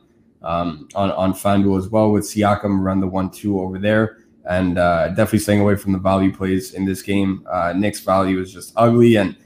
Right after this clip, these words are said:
uh, Nick Nurse would run his starters the entire game if he could, but he only takes them off for, like, thirty-second bursts at a time. So, um, always thin rotations for Toronto. I, I rarely play Toronto bench players.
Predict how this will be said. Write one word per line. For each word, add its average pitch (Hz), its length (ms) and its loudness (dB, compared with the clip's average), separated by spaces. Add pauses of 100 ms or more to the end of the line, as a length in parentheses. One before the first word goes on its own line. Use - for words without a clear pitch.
(220)
uh, 90 180 0
Nick 101 260 0
Nurse 101 280 -2
would 92 280 -2
run 98 280 0
his 95 200 -6
starters 92 380 -4
the 92 80 -10
entire 90 320 -6
game 90 160 -12
if 87 120 -16
he 92 100 -12
could, 95 280 -4
but 90 180 -10 (100)
he 98 100 -4
only 92 160 -4
takes 92 220 -6
them 90 100 -4
off 90 160 -2
for, 90 80 -10
like, 87 160 -8 (280)
thirty-second 92 580 -6
bursts 82 260 -16
at 85 140 -8
a - 20 -20
time. 71 260 -10
So, - 300 -10 (340)
um, 80 380 -2
always 101 240 4
thin 95 220 -2
rotations 92 420 -2
for 92 100 -2
Toronto. 95 380 0
I, 90 200 2
I 95 180 0
rarely 87 320 -2
play 90 140 -12
Toronto 85 280 -14
bench 82 220 -18
players. 82 340 -14